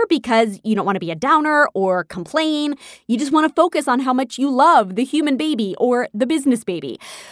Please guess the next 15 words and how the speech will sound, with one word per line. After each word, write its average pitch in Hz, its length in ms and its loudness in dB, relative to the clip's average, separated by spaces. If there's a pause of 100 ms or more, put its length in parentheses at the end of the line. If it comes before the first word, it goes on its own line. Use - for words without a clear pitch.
(180)
But 294 300 4 (220)
I 233 120 0
feel 403 240 2
like 415 160 2
this 311 240 -4
is 269 180 -6
the 254 300 0 (100)
entrepreneurial 330 760 0
birth 214 260 -2
control 196 480 -2
<laughs> - 140 -12
someone 269 640 2
needs 202 260 -2
today. - 280 -10 (500)
So 254 400 2